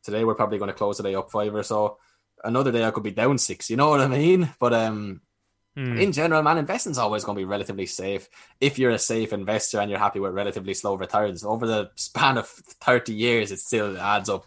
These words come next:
Speaker 1: mentally. But for me, I, I just like being more aggressive in my investing. It's just who I am personally.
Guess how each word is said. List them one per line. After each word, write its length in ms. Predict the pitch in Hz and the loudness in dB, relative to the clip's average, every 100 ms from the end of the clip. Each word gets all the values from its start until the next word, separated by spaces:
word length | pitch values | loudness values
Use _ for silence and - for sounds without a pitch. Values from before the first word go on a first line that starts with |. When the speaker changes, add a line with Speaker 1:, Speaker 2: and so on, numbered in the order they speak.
| - | -12
Speaker 1:
mentally. 720 | 95 104 120 135 98 92 - - - - - - | -10 -4 -2 -2 -6 -10 -12 -20 -20 -20 -16 -8
But 120 | 113 | -6
for 100 | - | 0
me, 140 | 117 | 4
I, 100 | 117 123 | 4 4
I 80 | 120 | 4
just 220 | 135 123 | 2 2
like 400 | 110 117 - - - | 2 2 0 -14 -8
being 180 | 101 104 | -6 -2
more 160 | 101 | -2
aggressive 420 | 95 98 92 - | -2 -4 -6 -6
in 60 | 95 | -8
my 80 | 92 | -10
investing. 380 | 92 92 - 87 | -8 -8 -8 -10
It's 80 | |
just 140 | 101 - | -10 -4
who 100 | 98 | -2
I 80 | 92 | -2
am 100 | 92 | -2
personally. 480 | 92 85 - 90 | -6 -8 -12 -14